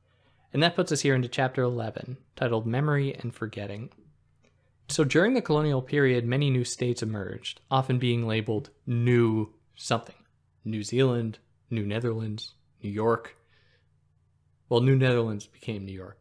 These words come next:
but anyway, New Mexico, all, you know, all of these new names.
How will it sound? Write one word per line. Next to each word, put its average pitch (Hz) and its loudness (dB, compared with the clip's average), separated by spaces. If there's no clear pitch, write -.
but - -14
anyway, 104 -10
New 127 4
Mexico, 120 -4
all, 139 0
you 131 -4
know, 98 -10
all 123 2
of 113 2
these 107 -2
new 104 -4
names. 95 -12